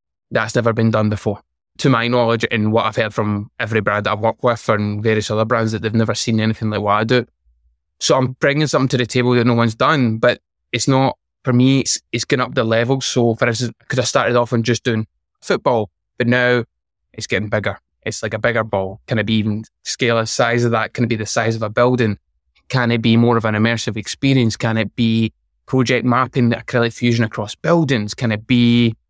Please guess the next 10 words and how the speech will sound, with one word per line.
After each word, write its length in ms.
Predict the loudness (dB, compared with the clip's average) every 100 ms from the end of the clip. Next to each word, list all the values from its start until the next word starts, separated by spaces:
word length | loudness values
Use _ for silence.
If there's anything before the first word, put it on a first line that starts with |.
| _ _ -8
whatever, 600 | -2 0 2 2 2 4
like, 320 | 0 0 -2
digital 340 | -2 2 0
experiences 580 | 0 -2 0 2 0 0
mixed 300 | -2 -2 -2
in 120 | 0
with 100 | 2
the 100 | 0
analog 520 | -2 0 0 0 0
stuff? 220 | -4 -4